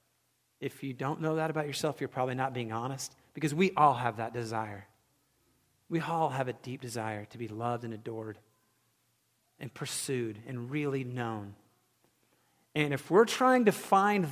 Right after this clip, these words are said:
the main source of that from anybody but God, then we're in trouble. Because, guys, think about it. I mean, think about the way God loves us. I mean, this is the,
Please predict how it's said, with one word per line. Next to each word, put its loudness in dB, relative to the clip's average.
the -4
main 4
source 2
of -2
that 2
from -4
anybody 2
but -2
God, -2
then -6
we're -2
in -2
trouble. -6
Because, 4
guys, 6
think 4
about 6
it. -8
I 10
mean, 8
think 8
about 8
the 8
way 8
God 8
loves 6
us. -6
I 0
mean, 6
this 8
is 4
the, 4